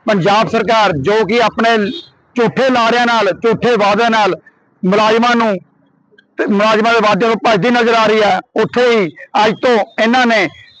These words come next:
ਜਦੋਂ ਇਹ ਸਰਕਾਰ ਹੋਂਦ 'ਚ ਆਈ ਸੀ, ਤਾਂ ਵਿੱਤ ਮੰਤਰੀ ਹਰਪਾਲ ਸਿੰਘ ਚੀਮਾ ਜੀ ਤੇ ਹੋਰ ਵੀ ਜਿਹੜੇ ਇਹਨਾਂ ਦੇ ਮੰਤਰੀ ਨੇ, ਉਹਨਾਂ ਨੇ ਸਾਡੀ ਸਟੇਜ ਦੇ ਵਿੱਚ ਆ ਕੇ ਸਾਡੀ ਇਸ ਮੰਗ ਨੂੰ, ਜਿਹੜੀ ਕਿ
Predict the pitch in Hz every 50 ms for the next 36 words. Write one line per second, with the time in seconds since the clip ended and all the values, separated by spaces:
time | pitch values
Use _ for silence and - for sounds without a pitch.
0 | - _ - 240 151 214 220 233 240 240 226 170 220 226 - - 214 208 208 196
1 | 180 156 143 131 175 220 233 180 240 233 226 220 214 139 214 214 196 180 156 _
2 | - 214 226 226 214 190 175 - _ _ _ - 151 180 214 - 262 240 254 240
3 | 190 - 262 262 269 262 233 247 - _ _ - 143 160 160 196 208 208 196 -
4 | 233 226 185 160 226 226 233 247 247 254 262 254 254 254 - - - _ _ _
5 | _ - 247 247 240 196 190 226 254 262 247 262 262 240 190 - - 202 226 247
6 | 240 226 220 202 226 233 240 233 214 214 202 151 220 233 226 220 214 180 139 -
7 | - - _ _ - - 240 262 269 269 254 254 254 233 - 226 202 214 196 262
8 | 254 - - 247 247 247 233 247 240 233 226 - - - - - _ - 170 -
9 | - - 214 214 220 214 - 226 226 208 156 - - - - _ _ _ - -
10 | 233 226 180 185 262 269 262 277 277 240 147 131 180 214 247 240 226 214 254 247
11 | 233 208 170 147 214 233 233 233 175 226 247 254 240